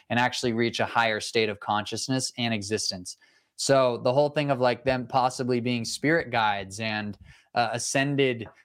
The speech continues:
beings that are guiding human souls in that process of, you know, alchemization, ascension,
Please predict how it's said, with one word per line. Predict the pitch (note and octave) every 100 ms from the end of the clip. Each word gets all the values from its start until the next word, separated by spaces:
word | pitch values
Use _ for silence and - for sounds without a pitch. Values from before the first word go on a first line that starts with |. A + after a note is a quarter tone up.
| -
beings | A2 B2+ D#3 C#3+ A#2
that | A#2+ A2+
are | G#2+
guiding | G#2 A2+ D3 D3 A#2+ A2
human | - C#3+ C#3+ C3
souls | A#2 - D3 C#3+ A2 -
in | D3 D#3
that | D3 -
process | - B2+ C#3 - B2+ A2+ - -
of, | C3+ E3 C#3+ A#2 G#2 G2+ _ _ _ _ _ -
you | B2
know, | A#2 A2 C3+
alchemization, | C#3 C#3 D3 C3+ A2 B2+ C3+ - C#3 C3 A#2+ A#2+ B2+
ascension, | A#2 - C#3 C#3+ C3+ - C3+ B2+ A#2+